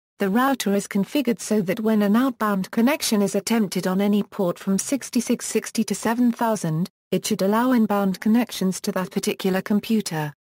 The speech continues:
This gives it more flexibility than static port forwarding because it is not necessary to set it up for a specific address on your network.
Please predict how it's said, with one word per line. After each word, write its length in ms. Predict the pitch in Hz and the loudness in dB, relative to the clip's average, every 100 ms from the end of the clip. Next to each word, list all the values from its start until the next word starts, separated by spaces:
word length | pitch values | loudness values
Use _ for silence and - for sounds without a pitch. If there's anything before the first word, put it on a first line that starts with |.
| _ _ _ _ _ - | _ _ _ _ _ -4
This 160 | 285 - | -2 -2
gives 260 | 240 - | -2 0
it 160 | 220 220 | -2 2
more 260 | 226 226 214 | 2 4 0
flexibility 840 | - 214 - 180 240 202 - 170 | -2 -4 -2 -2 0 0 0 -2
than 200 | 185 180 | 0 -2
static 520 | - 262 247 - 208 | 0 -2 -2 -2 -6
port 280 | - 247 240 | -2 -2 -2
forwarding 580 | - 269 214 180 175 175 | -2 0 2 2 2 0
because 280 | 208 214 208 | 0 0 0
it 140 | 208 | 0
is 120 | 185 | 0
not 200 | 214 233 | 0 2
necessary 540 | 226 214 196 170 151 151 | 2 0 -2 -2 -2 -2
to 120 | 180 | -4
set 300 | - 202 196 | -2 -2 -2
it 100 | 196 | -2
up 160 | 196 | -4
for 140 | - 185 | -4 -4
a 80 | 180 | -4
specific 600 | - 190 - 247 220 202 | -4 -4 -2 -2 0 -2
address 460 | 190 202 156 - - | 0 0 -2 -4 -2
on 100 | 185 | 0
your 160 | 185 | 2
network. 640 | 190 208 - 151 127 - | 2 0 -2 -4 -4 -8